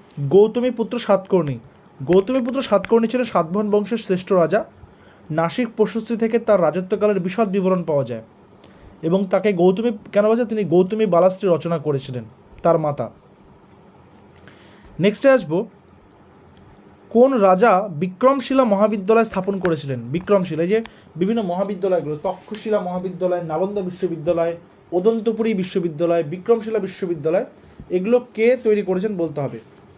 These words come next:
এখানে প্রশ্নটা হচ্ছে বিক্রমশিলাটা। তো সঠিক উত্তর পাল বংশের অন্যতম শ্রেষ্ঠ সম্রাট ধর্মপাল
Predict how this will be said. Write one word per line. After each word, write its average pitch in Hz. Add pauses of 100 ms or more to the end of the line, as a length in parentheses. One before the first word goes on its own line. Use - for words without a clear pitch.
(240)
এখানে 226
প্রশ্নটা 214
হচ্ছে 233
বিক্রমশিলাটা। 156 (1400)
তো 165
সঠিক 226
উত্তর 226 (180)
পাল 190
বংশের 220
অন্যতম 220
শ্রেষ্ঠ 214
সম্রাট 202 (600)
ধর্মপাল 175